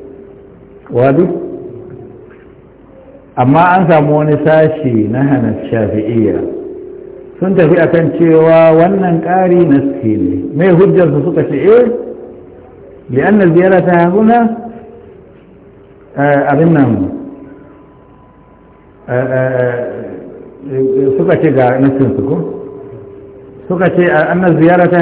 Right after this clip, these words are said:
هنا نسك، إذ كان حكم المزيد عليه الإجزاء والصحة وقد ارتفع." Suka ce abin da aka ƙara ɗin don da an ce a yi ɗahara.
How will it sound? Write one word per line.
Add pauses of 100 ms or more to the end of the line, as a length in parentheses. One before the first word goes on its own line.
(140)
هنا
نسك، (1700)
إذ
كان
حكم
المزيد
عليه
الإجزاء
والصحة
وقد
ارتفع." (1800)
Suka
ce
abin
da
aka
ƙara
ɗin (380)
don
da
an
ce (540)
a
yi
ɗahara.